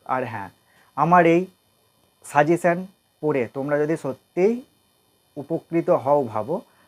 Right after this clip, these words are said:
তাহলে আমার চ্যানেলে লাইক, শেয়ার, সাবস্ক্রাইব করে দিও। চলো তাহলে দেখা যাক।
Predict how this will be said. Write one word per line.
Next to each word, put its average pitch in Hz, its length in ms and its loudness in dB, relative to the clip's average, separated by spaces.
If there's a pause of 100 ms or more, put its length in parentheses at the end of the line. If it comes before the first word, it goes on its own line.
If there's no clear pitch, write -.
(140)
তাহলে 120 260 -4 (480)
আমার 127 260 -4 (120)
চ্যানেলে 110 360 -6 (580)
লাইক, 117 340 -2 (280)
শেয়ার, 139 280 -4 (100)
সাবস্ক্রাইব 143 480 -8 (380)
করে 123 200 -4 (1000)
দিও। 110 220 -10 (600)
চলো 135 280 0
তাহলে 110 300 -10
দেখা 110 240 -6
যাক। 101 120 -16